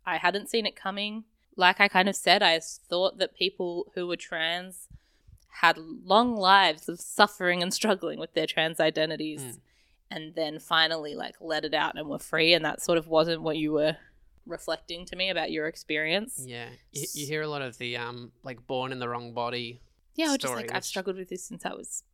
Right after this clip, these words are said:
Speaker 1: a little kid, and
Speaker 2: Mm.
Speaker 1: I've always known." And you very much weren't like that at all. You were like, "I still don't, I've only been thinking about it for a short period of time, and I'm still not sure." Um,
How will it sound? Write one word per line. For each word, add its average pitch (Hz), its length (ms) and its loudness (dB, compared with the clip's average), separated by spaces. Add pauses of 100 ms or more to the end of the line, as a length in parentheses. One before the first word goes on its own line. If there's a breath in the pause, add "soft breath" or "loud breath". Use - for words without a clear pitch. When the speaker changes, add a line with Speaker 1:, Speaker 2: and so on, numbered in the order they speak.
(240)
Speaker 1:
a 175 60 -6
little 180 240 -8
kid, 190 680 -4
and 160 180 -12
Speaker 2:
Mm. 147 80 -8
Speaker 1:
I've 185 160 -10
always 196 380 0
known." 190 760 -6 (120)
And 185 120 -4
you 202 120 -4
very 180 160 -4
much 180 240 -8
weren't 175 240 -6 (400)
like - 240 -10
that 160 160 -10
at 170 80 -2
all. 349 120 0
You 160 100 -4
were 160 60 -2
like, 170 160 -4
"I 180 60 0
still 226 540 2 (280)
don't, 160 280 -2
I've 170 160 0
only 226 260 4
been 185 160 -10
thinking 185 320 -10
about 165 200 -6
it - 80 -12
for 156 120 -6
a 165 60 -6
short 240 220 0
period 185 180 4
of 160 60 -8
time, 165 200 2
and 175 100 2
I'm 170 140 0
still 302 200 2
not 285 140 4
sure." - 260 -2 (1160 soft breath)
Um, 190 500 -4